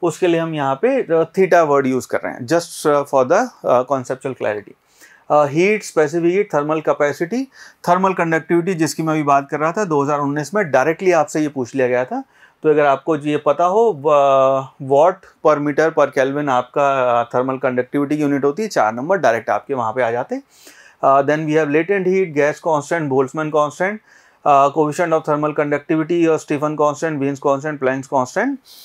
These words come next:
और ये आपके, अ, वीन्स लॉ वाले कांस्टेंट आ जाते हैं जो हम रियल गैस इक्वेशन के लिए यूज़ करते हैं। ऑलराइट? ये डायरेक्ट आपको पता होने चाहिए। अ, नेक्स्ट अब क्लास ट्वेल्थ के, अ, उस पे चलते हैं।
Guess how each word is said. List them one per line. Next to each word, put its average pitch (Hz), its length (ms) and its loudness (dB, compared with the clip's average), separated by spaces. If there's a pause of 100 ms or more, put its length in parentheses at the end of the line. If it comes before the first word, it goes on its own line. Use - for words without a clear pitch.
(220)
और 143 280 6
ये 143 120 0
आपके, 135 340 2 (320)
अ, 127 260 4
वीन्स 143 320 -2
लॉ 135 220 6
वाले 135 220 2
कांस्टेंट 135 400 -2
आ - 20 2
जाते 135 240 0
हैं 190 80 -6
जो 147 120 -2
हम 185 220 -2
रियल 143 280 2
गैस 147 300 0
इक्वेशन 139 400 -2
के 135 80 -2
लिए 127 100 0
यूज़ 123 180 -4
करते - 240 -8
हैं। - 100 -20 (220)
ऑलराइट? 233 180 -4 (400)
ये 165 40 0
डायरेक्ट 139 320 2
आपको 131 260 0
पता 165 220 0
होने 120 280 -4
चाहिए। 87 240 -10
अ, - 1400 -4
नेक्स्ट 147 260 -2
अब 143 80 2
क्लास 147 320 0
ट्वेल्थ 143 220 0
के, 170 340 2
अ, 131 300 4
उस 123 120 -4
पे 156 100 -2
चलते 135 300 -4
हैं। 247 140 -6